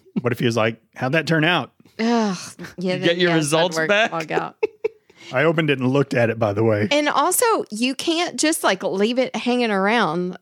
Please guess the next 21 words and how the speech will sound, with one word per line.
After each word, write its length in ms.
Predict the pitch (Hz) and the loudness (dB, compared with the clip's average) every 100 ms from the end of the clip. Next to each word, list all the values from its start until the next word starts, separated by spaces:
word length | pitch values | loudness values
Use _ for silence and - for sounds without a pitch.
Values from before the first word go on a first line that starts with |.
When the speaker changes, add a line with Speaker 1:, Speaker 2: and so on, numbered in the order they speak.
| - | -6
Speaker 2:
Like, 320 | 190 185 180 - _ _ - | -2 -2 -4 -14 _ _ -4
after 400 | 208 247 302 285 | -2 -2 -4 -4
you 340 | 269 247 240 | -4 -4 -4
do 360 | 196 196 196 240 | -4 -2 -2 -2
the 220 | 254 220 | -2 -4
disgusting 920 | 160 185 196 - 180 202 - 226 220 | -4 -2 -2 0 -2 -2 -2 0 0
things 340 | 220 196 208 247 | -2 -2 -2 -2
you 120 | 233 | -2
have 240 | 226 214 - | 0 -2 -2
to 100 | 190 | -2
do, 360 | 175 185 240 311 _ - _ _ _ _ | -2 -2 -4 -6 _ -20 _ _ _ _
you 240 | 202 240 | -6 -4
gotta 320 | 277 415 440 277 | 0 0 0 0
get 200 | 262 330 | 0 0
it 160 | 311 | 0
to 140 | - 302 | -2 -2
the 100 | 254 | -2
U 160 | 247 | -2
P 200 | 262 277 269 | -4 -2 0
S 160 | 285 | -2
store 400 | - 247 208 196 | -2 0 0 -2